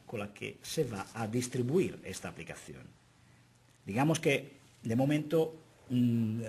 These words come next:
no, no tenéis una, no tenéis una app mobile, eh, a disposición, ¿vale? Y queréis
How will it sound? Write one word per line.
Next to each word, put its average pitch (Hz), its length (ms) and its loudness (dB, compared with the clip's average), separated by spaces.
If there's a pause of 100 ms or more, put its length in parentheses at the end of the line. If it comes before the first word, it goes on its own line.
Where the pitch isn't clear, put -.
no, 117 160 -8
no 160 180 4
tenéis 143 420 4
una, 131 360 0
no 135 100 -2
tenéis 139 360 0
una 117 280 0
app 113 160 -4 (220)
mobile, 110 540 0 (520)
eh, 92 840 0
a 107 120 -2
disposición, 87 760 -4 (100)
¿vale? 76 260 -10
Y 127 140 -4
queréis 143 520 2